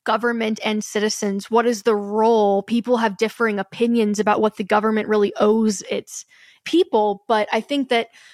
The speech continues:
usually when people think about this, they're thinking nationally. They're thinking the federal government, which, yeah, I, I understand why there's not a whole lot of trust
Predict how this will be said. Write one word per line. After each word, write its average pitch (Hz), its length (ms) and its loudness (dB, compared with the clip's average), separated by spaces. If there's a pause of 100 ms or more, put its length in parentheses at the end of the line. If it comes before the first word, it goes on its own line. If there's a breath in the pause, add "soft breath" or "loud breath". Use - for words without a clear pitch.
(320 soft breath)
usually 277 540 2
when 247 100 4
people 220 240 0
think 311 240 0
about 240 220 2
this, 220 120 -4
they're 240 140 0
thinking 226 460 0
nationally. 214 540 0
They're 202 140 -2
thinking 226 360 0
the 208 80 0
federal 214 680 0
government, 214 600 -4
which, 226 440 0 (720 loud breath)
yeah, 262 280 4
I, 226 260 0
I 240 160 0
understand 240 640 -2
why 214 220 0
there's 214 240 0
not 214 220 0
a 208 40 -6
whole 214 220 -4
lot 214 160 0
of 190 120 -8
trust - 680 -6